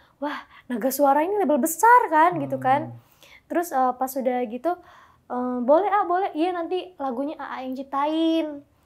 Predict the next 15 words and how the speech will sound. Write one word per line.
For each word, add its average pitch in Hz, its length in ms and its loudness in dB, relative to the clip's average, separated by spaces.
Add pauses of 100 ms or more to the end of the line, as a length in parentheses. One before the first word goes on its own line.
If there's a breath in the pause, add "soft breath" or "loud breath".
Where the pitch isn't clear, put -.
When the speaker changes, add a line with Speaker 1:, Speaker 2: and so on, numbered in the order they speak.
(180 soft breath)
Speaker 1:
Nah, 233 320 -10
setelah 247 400 -6
itu, 370 480 2 (400 loud breath)
ya 262 160 6
udah 370 160 6
nih, 359 400 -6 (400)
nggak 294 180 6
langsung 311 300 6
masuk, 320 560 0
tapi 339 240 0
Liga 330 160 -2
disuruh 349 320 -2
ke 311 80 -2
Jakarta 302 320 0
dulu. 330 400 2